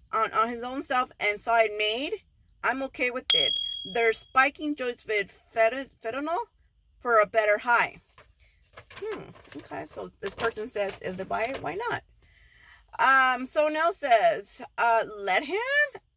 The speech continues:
A-, at fourteen-year-old, he's still being clothed and fed by me.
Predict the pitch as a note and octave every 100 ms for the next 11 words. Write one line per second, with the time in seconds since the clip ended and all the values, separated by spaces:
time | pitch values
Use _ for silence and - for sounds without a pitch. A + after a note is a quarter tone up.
0 | - G#3+ A3 - A3 - D4+ D4 F4 D#4+
1 | C#4+ C#4 C#4+ C4+ C4 - C4 A#3 - A#3+
2 | A#3 - - A#3 B3+ D4+ - A3 - A3
3 | G#3 F#3 G3 F#3+ F#3+ F#3+ G3 A3 E3+